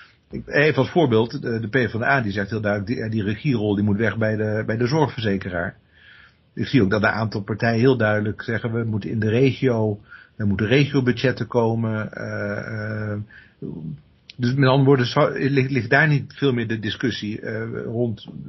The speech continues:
wie, wie daar de kar moet gaan trekken en, ehm, ja, het voortouw gaat nemen?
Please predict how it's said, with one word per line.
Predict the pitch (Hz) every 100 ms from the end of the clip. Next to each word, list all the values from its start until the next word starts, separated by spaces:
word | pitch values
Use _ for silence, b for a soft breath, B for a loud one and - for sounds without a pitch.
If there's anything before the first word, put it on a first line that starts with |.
| -
wie, | 135 127 143
wie | 123
daar | 123 123
de | 127
kar | 139 160
moet | 143 -
gaan | 135
trekken | 123 127 110 120 120 -
en, | - 120 117 117 b b b b b
ehm, | - - 120 117 113 117 117 123 - - 78 143
ja, | 135 131
het | 123 101
voortouw | 156 143 113
gaat | 104 98
nemen? | 98 92 95